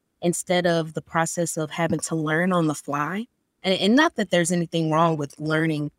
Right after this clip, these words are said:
you know, <laughs> something randomly, but I think that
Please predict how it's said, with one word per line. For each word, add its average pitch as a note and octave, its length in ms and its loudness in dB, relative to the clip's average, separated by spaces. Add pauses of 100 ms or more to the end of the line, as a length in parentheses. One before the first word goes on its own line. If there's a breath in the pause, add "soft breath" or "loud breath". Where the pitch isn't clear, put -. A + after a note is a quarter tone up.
(180)
you G#3+ 140 0
know, B3 120 8
<laughs> - 20 0
something G3+ 440 2
randomly, F3+ 680 0 (340)
but F3+ 160 0
I F3 160 4 (100)
think G3 280 0
that E3 440 2